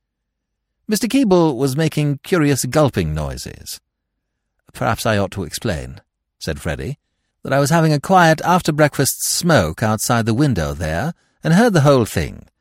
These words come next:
I mean, you and Aunt Constance going to the mat about poor old Phyllis,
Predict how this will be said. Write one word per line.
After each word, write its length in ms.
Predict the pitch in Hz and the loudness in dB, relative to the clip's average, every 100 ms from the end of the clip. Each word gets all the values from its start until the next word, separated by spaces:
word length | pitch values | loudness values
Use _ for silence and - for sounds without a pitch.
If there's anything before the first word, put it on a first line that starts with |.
| _ _ _ - | _ _ _ -4
I 60 | 254 | 0
mean, 160 | 277 | 2
you 120 | 320 302 | 4 4
and 100 | 180 | 6
Aunt 220 | 147 127 | 2 2
Constance 720 | 139 117 - 82 67 58 - | 2 2 0 -8 -8 -8 -2
going 280 | 139 120 101 | 2 4 2
to 80 | 92 | 0
the 100 | 90 | 0
mat 440 | 101 120 73 71 | 2 2 0 -4
about 300 | 85 80 80 | -6 -6 -6
poor 300 | - 113 90 | -2 0 2
old 260 | 101 80 - | 0 -2 -8
Phyllis, 600 | - 107 65 - - | -4 -4 -4 -8 -12